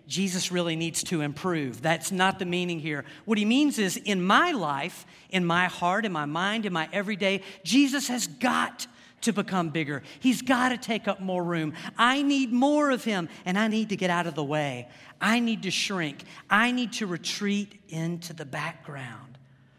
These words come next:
And this is really how we step into this Advent reality of loving all. We have got to become less.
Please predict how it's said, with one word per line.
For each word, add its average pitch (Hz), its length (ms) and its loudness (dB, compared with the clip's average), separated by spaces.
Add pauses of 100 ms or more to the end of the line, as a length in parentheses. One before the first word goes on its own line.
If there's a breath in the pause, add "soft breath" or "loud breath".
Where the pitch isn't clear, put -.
(480 soft breath)
And 208 120 -2
this 320 180 0
is 214 140 0
really 247 340 2
how 233 320 -2
we 233 140 -2
step 226 420 -2
into 202 240 -2
this 165 300 -6
Advent 190 500 -2
reality 156 800 0 (420 loud breath)
of 160 240 2
loving 170 760 0 (220 loud breath)
all. 135 580 -4 (200 loud breath)
We 202 240 0
have 151 340 -4
got 180 380 0
to 208 100 -6
become 143 640 -6
less. 143 600 -2